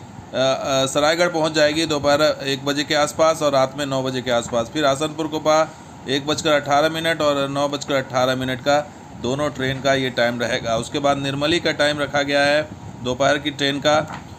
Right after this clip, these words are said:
वो है एक बजकर पच्चीस मिनट और रात में, अ, नौ बजकर उन्नीस मिनट। उसके बाद ये घोघटिया, तमुरिया, झंझारपुर होते हुए सकरी ये पहुंच जाएगी तीन बजकर बारह मिनट दोपहर में और रात में फिर, अ,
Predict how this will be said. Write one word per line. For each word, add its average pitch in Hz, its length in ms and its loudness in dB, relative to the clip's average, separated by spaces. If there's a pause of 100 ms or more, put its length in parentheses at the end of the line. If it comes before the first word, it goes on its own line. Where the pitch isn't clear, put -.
(220)
वो 147 160 0
है 160 360 2 (160)
एक 143 200 -2
बजकर 147 260 -2
पच्चीस 143 460 -4
मिनट 160 320 -4
और 135 260 0
रात 135 440 0
में, 156 240 -4
अ, 127 640 0
नौ 143 160 0
बजकर 143 300 -2
उन्नीस 143 360 -4
मिनट। 110 260 -8
उसके 143 180 -10
बाद 139 240 2
ये 147 140 0
घोघटिया, 143 640 0
तमुरिया, 147 680 0 (520)
झंझारपुर 139 460 0
होते 143 240 -2
हुए 151 180 0
सकरी 143 360 -2
ये 139 140 -2
पहुंच 131 240 -4
जाएगी 139 280 0
तीन 139 260 -4
बजकर 135 260 -4
बारह 127 320 2
मिनट 151 200 -4
दोपहर 147 380 0
में 156 120 -2
और 143 140 0
रात 139 240 2
में 139 100 -6
फिर, 151 160 -4
अ, 165 60 -6